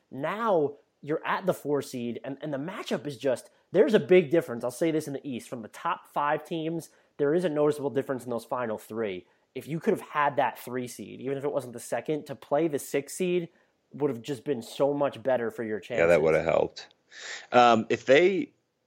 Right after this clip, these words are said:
Speaker 2: how close would they be to the luxury tax if they did bring back Lowry and Ibaka, but they find somebody to take on Carroll and Valanciunas, and then you roll, but you come back with, like,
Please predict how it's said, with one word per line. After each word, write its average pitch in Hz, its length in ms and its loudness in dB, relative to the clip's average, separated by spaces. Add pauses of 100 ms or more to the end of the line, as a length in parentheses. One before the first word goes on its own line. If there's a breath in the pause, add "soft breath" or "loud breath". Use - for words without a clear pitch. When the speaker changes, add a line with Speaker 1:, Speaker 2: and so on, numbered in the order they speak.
(800)
Speaker 2:
how 156 160 6
close 180 300 4
would 143 80 -2
they 127 100 6
be 123 160 2
to 120 100 4
the 104 60 0
luxury 101 420 6
tax 87 400 6
if 87 160 -2
they 87 140 4
did 101 340 4
bring 92 220 2
back 87 300 6
Lowry 85 720 6 (260)
and 98 220 4
Ibaka, 82 720 4 (680 soft breath)
but 85 140 -2
they 90 140 4
find 104 360 2
somebody 95 520 2
to 85 100 -4
take 90 300 0
on 85 440 4 (800)
Carroll 90 420 8
and 80 260 2
Valanciunas, 78 760 2
and 85 140 0
then 92 100 6
you 92 100 8
roll, 90 280 10
but 80 180 2
you 87 140 0
come 92 240 4
back 85 340 6
with, - 160 0
like, 78 300 2